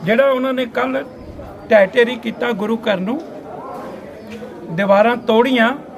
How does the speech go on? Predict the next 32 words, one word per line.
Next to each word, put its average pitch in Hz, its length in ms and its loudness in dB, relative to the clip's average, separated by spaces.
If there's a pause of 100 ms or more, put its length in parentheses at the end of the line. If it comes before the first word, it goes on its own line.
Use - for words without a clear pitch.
(500)
ਔਰ 226 120 4 (120)
ਸੰਗਤਾਂ 220 420 2
ਨੂੰ 262 240 -2
ਡਿਟੇਨ 214 420 -2
ਕੀਤਾ, 247 400 -2 (520)
ਪੁਲਿਸ 226 220 -4 (120)
ਚੌਂਕੀਆਂ 233 400 -2
'ਚ 240 60 -10
ਸਾਡੀਆਂ 233 420 -2 (120)
ਧੀਆਂ 220 340 0
ਨੂੰ, 247 260 -2
ਮਾਵਾਂ 202 460 0
ਨੂੰ, 240 160 -4 (160)
ਭੈਣਾਂ 214 340 2
ਨੂੰ, 185 80 0 (1080)
ਇਹ 226 200 0
ਜਾਬਰ 220 340 2 (100)
ਕਾਫਰ 233 280 2 (100)
ਸਰਕਾਰ 220 440 2
ਜਿਹੜੀ 240 300 -2
ਆਮ 220 200 2
ਪਾਰਟੀ 233 380 0
ਦੀ, 220 120 -2
ਜਿਹੜੀ 233 200 -2
ਕਹਿੰਦੀ 233 280 -2
ਸੀ 247 160 -6
ਇਹ 262 200 0
ਆਮ 247 380 4
ਆਦਮੀ 247 320 2
ਦੀ 240 120 -2
ਸਰਕਾਰ 214 480 0
ਹੈ 139 80 -6